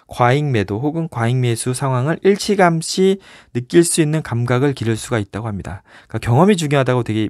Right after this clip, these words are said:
말씀을 자주 하시거든요. 시장이 악재에도 더 이상 하락하지 않는다면 그것은 시장이 과잉 매도 상태에 있다는 징후라고 볼 수 있고, 이는 곧 바닥에 이르렀다는 뜻이다. 주식은 이미 소신파 투자자의 수중에 있으며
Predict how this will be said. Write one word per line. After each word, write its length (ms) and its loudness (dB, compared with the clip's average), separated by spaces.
말씀을 500 -4
자주 260 -4
하시거든요. 540 -4
시장이 460 2
악재에도 520 2
더 140 0
이상 280 0
하락하지 460 -2
않는다면 640 -2
그것은 420 -2
시장이 480 -2
과잉 340 0
매도 240 0
상태에 400 -2
있다는 380 -2
징후라고 500 -2
볼 120 -8
수 160 -4
있고, 500 0
이는 220 -2
곧 200 2
바닥에 420 2
이르렀다는 560 0
뜻이다. 420 -10
주식은 440 0
이미 340 0
소신파 500 2
투자자의 480 0
수중에 400 -4
있으며 640 -4